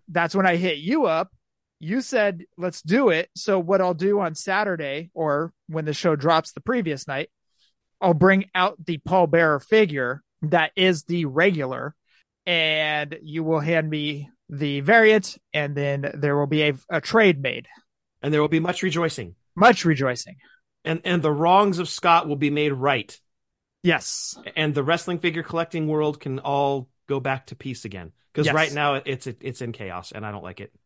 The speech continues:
Speaker 1: So anyways, that's a whoopsie, Scott. 'Cause
Speaker 2: Oh
Speaker 1: that's
Speaker 2: my gosh, dude. It, <laughs> it, it was one of those things. Okay, stop getting so tunnel visioned into opening and start paying attention to what you're actually, so, like,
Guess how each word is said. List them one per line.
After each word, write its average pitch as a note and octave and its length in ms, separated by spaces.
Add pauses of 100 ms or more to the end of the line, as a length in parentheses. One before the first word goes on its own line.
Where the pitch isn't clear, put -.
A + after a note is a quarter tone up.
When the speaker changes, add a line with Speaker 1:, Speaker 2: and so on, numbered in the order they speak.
(640)
Speaker 1:
So A3 200
anyways, G#3+ 680 (380)
that's G3 260
a C4 60
whoopsie, G#3 480
Scott. D#3 360 (400)
'Cause G#3+ 120
Speaker 2:
Oh F#3 60
Speaker 1:
that's G3 120
Speaker 2:
my D#3+ 140
gosh, C3+ 400
dude. B2 260
It, E3 320
<laughs> - 0
it, F#3 340 (220)
it A3+ 240
was F#3 160
one A3 140
of A3 60
those G#3 160
things. F#3 200
Okay, D3+ 360 (240)
stop - 640
getting E3 280
so E3 520 (260)
tunnel F#3 320
visioned D3+ 440
into D#3+ 460
opening D#3 760 (380)
and C#3 100
start D#3+ 280
paying D3+ 320
attention D3+ 400
to D3 100
what C#3+ 140
you're C3+ 100
actually, C3+ 280
so, - 120
like, E3+ 240